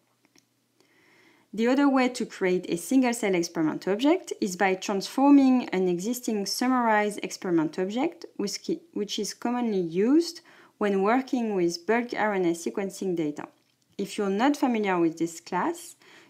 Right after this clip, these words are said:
you can look at the package documentation. We first need to create a summarized experiment object using the same count matrix as in the previous slide, and then use the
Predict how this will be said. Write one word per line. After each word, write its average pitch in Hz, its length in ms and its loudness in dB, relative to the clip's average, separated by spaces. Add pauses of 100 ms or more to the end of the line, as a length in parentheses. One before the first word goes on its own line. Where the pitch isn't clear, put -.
you 220 80 -2
can 214 240 0
look 240 200 2
at 202 160 -2
the 180 80 2
package 185 500 -2
documentation. 180 720 -4 (1300)
We 208 120 -2
first 311 480 2
need 247 220 0
to 208 80 0
create 185 500 -2
a 170 180 4
summarized 214 680 0
experiment 165 500 -2
object 254 480 -2
using 214 380 -2
the 180 120 0
same 247 520 -4
count 196 400 -2
matrix 185 580 -2 (140)
as 208 160 -4
in 190 120 0
the 165 100 0
previous 196 400 -2
slide, 247 460 2 (500)
and 208 160 -2
then 208 180 -2
use 240 220 0
the 208 180 -4